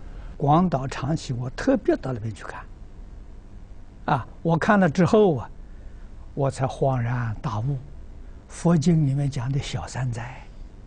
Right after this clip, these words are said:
啊，就是指这个事情。啊，这个小三灾啊，一直我们都讲不透彻，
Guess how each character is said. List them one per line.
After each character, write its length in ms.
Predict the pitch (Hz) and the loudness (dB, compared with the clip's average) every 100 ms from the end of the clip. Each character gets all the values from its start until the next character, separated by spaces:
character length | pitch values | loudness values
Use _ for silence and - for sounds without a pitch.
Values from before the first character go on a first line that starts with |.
| - - - - - - - | -16 -16 -16 -14 -14 -14 -2
啊， 60 | 202 | 0
就 220 | - 285 | 6 6
是 140 | - 170 | 6 4
指 200 | - - | 2 -2
这 80 | 139 | -2
个 80 | |
事 140 | - 175 | -2 -8
情。 180 | - - - - - - - - - - - - - - - - - - - - - - - - - - - - | -8 -12 -14 -16 -16 -16 -16 -14 -14 -16 -16 -16 -14 -14 -14 -14 -16 -16 -16 -16 -16 -14 -14 -14 -18 -18 -2 4
啊， 100 | - | 6
这 100 | 254 | 6
个 60 | |
小 180 | - 170 | 8 6
三 240 | 214 226 | 8 6
灾 240 | 220 214 190 | 6 6 4
啊， 100 | - - - - | 0 -12 -16 -2
一 120 | 381 302 | 4 4
直 300 | - 135 214 | 4 4 6
我 220 | 143 123 | 4 2
们 160 | 147 | 0
都 120 | 151 160 | 2 0
讲 220 | - 92 | 0 -2
不 80 | 143 | -2
透 180 | - 202 | -2 -4
彻， 200 | - | -4